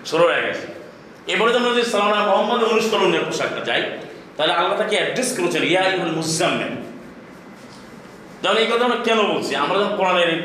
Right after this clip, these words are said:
প্রচার আল্লাহ করাচ্ছেন, তখন অনেক মানুষ আমাদের দেশে প্রেক্ষাপটে, আহ, আমার কাছে এই ধরনের অনেক মেসেজ আসছে, অনেক কথা আসছে সরাসরি এবং বিভিন্ন মাধ্যমে, যে কোরআন থেকে বলে, "তোমার পোশাকে তো ঠিক নেই।" আমার, আমি বলতেছি, "ওনার তো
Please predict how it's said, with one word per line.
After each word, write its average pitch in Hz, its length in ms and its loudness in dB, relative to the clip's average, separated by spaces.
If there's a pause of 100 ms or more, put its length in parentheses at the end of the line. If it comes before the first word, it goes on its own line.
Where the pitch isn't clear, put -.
প্রচার 151 260 0
আল্লাহ 139 240 2
করাচ্ছেন, 131 500 0
তখন 165 320 -2
অনেক 220 280 2
মানুষ 208 140 2
আমাদের 175 280 2
দেশে 190 140 0
প্রেক্ষাপটে, 151 600 0 (500)
আহ, 123 460 2
আমার 143 160 0
কাছে 143 180 -2
এই 156 60 0
ধরনের 156 240 2
অনেক 175 320 2
মেসেজ 151 400 0
আসছে, 135 260 0
অনেক 135 240 2
কথা 143 200 0
আসছে 127 260 -2
সরাসরি 135 500 0
এবং 123 380 -2
বিভিন্ন 127 300 -2
মাধ্যমে, 113 760 -2 (520)
যে 120 460 0 (240)
কোরআন 254 220 2
থেকে 247 140 2
বলে, 185 180 2
"তোমার 180 240 -2
পোশাকে - 260 2
তো - 120 2
ঠিক - 180 -2
নেই।" - 200 -6 (1300)
আমার, 156 200 2
আমি 156 220 2
বলতেছি, 131 300 -2
"ওনার 160 180 2
তো 190 60 0